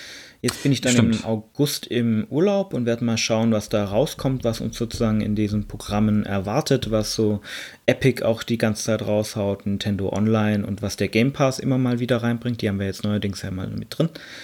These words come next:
Speaker 1: Und dann werden wir wahrscheinlich so Mitte, Ende August wieder eine Folge aufnehmen und die Spiele uns anschauen. Genau.
Speaker 2: Sehr, sehr cool. Da freue ich mich drauf.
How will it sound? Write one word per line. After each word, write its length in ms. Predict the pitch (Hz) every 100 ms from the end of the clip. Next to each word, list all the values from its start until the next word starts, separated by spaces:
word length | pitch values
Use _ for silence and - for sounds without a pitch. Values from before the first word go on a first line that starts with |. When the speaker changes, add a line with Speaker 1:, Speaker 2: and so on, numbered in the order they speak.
| - - -
Speaker 1:
Und 180 | 131 127
dann 140 | 117
werden 220 | 110 104 110
wir 80 |
wahrscheinlich 380 | 104 104 110 104
so 100 | -
Mitte, 320 | 101 104 107
Ende 280 | - 101 101
August 420 | 98 95 117 - -
wieder 300 | 104 95 90 -
eine 80 | 101
Folge 420 | - 107 107 92
aufnehmen 500 | 95 - 101 95 95
und 180 | 92 -
die 100 | -
Spiele 320 | - - 82
uns 180 | - -
anschauen. 460 | - - - - - _ -
Genau. 300 | 226 95 104 _ _ _ _ _ _ _ _ -
Speaker 2:
Sehr, 120 | 92
sehr 160 | 85 90 -
cool. 100 | 90
Da 100 | 87
freue 200 | - 107
ich 40 |
mich 120 | 92 -
drauf. 280 | - -